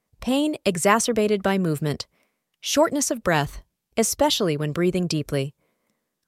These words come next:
What causes upper back pain? Upper back pain can have various underlying causes.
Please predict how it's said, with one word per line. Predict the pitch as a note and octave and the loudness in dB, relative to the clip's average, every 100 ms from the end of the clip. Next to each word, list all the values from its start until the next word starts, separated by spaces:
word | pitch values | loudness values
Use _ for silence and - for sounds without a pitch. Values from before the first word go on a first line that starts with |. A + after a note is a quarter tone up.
| _ | _
What | B3+ D#4 | 0 0
causes | - C4 C4 B3+ | 2 0 2 0
upper | - G3 G3 | -2 0 0
back | F3+ E3+ | 0 0
pain? | - D#3+ C#3+ D3 - _ _ _ _ _ _ - | -2 -2 -2 -6 -14 _ _ _ _ _ _ 2
Upper | D4 E4 | 4 4
back | B3+ C4+ - | 4 2 0
pain | F3+ D3+ | -2 -2
can | D#3 E3+ | -4 -4
have | E3 C#3+ | -4 2
various | F#3 A3 B3 B3+ | 4 6 4 2
underlying | G3 G3+ F#3+ F#3 F#3 | 0 0 0 0 -2
causes. | F3+ D#3+ D3 C#3 - | 0 0 0 -2 -4